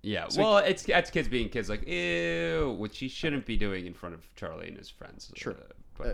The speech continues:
Speaker 1: whatever.
Speaker 2: agree. So they cut to the Greyhound, which is what you, this is what you wanna talk about.
Speaker 1: Oh my God, it's
Speaker 2: And
Speaker 1: the worst part of the film.
Speaker 2: as he's walking by the
Speaker 1: They
Speaker 2: thing,
Speaker 1: actually
Speaker 2: 'cause
Speaker 1: almost redeemed themselves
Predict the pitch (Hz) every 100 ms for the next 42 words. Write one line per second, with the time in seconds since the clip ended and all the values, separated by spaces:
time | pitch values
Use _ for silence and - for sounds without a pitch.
0 | - - 110 101 90 76 - - - -
1 | 131 117 110 - 113 117 - 147 160 135
2 | 120 117 98 90 87 92 92 101 92 101
3 | 95 104 95 107 117 139 127 107 101 90
4 | 82 82 107 71 - - - - - 120
5 | 117 110 113 101 95 85 85 - 80 78
6 | - - 73 69 123 135 - 185 156 -
7 | - 135 135 185 175 156 151 113 131 151
8 | 143 120 123 - 101 98 92 85 80 78
9 | - -